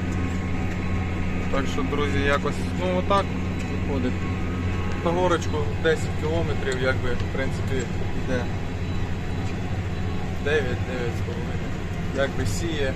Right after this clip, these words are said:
висів, ну, самі бачите, обалденно все. Все на мазі, все чики-пуки.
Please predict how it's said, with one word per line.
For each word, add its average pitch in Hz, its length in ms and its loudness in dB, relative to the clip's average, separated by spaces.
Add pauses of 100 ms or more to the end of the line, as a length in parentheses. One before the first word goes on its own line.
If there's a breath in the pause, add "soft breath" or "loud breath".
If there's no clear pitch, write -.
(540)
висів, 151 320 0 (120)
ну, 143 100 -2 (440)
самі 139 300 0
бачите, 127 420 0
обалденно 165 540 0 (140)
все. 156 140 0 (1040)
Все 156 140 0
на 147 80 0
мазі, 147 480 0 (680)
все - 260 -2
чики-пуки. 170 540 0